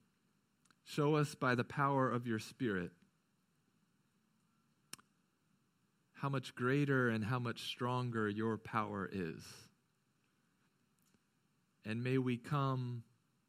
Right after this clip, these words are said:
and tremble and yet also be comforted by your great power and grace this morning.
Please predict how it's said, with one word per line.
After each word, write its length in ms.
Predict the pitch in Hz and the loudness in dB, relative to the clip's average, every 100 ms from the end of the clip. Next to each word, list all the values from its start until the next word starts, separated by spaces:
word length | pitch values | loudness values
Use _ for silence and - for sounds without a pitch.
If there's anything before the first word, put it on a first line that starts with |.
| _ _ _ _ _ _ _ _ _ _ _ _ _ _ | _ _ _ _ _ _ _ _ _ _ _ _ _ _
and 180 | 110 101 | -6 -6
tremble 580 | - 135 147 156 170 190 _ _ _ _ _ _ _ _ _ _ _ _ 104 | -2 -2 0 0 -2 -4 _ _ _ _ _ _ _ _ _ _ _ _ -6
and 120 | 107 | -2
yet 200 | 117 117 | 0 0
also 420 | 127 131 - 117 | 0 0 -2 -2
be 140 | 113 | -2
comforted 640 | 110 - 135 - 95 85 82 - _ _ _ _ _ _ _ _ _ _ _ _ _ _ _ _ _ _ _ _ _ _ - | -4 -4 -6 -6 -6 -6 -10 -14 _ _ _ _ _ _ _ _ _ _ _ _ _ _ _ _ _ _ _ _ _ _ -4
by 100 | 107 | 0
your 180 | 107 107 | 0 -2
great 340 | 120 117 - | 0 -2 -2
power 560 | - 113 117 113 107 107 _ _ _ - | -2 0 0 -2 -6 -8 _ _ _ -10
and 160 | 98 | -8
grace 580 | 95 110 110 104 - - _ _ _ _ - | 0 0 0 -4 -12 -18 _ _ _ _ -14
this 200 | 104 - | -14 -10
morning. 320 | 90 80 82 | -8 -8 -10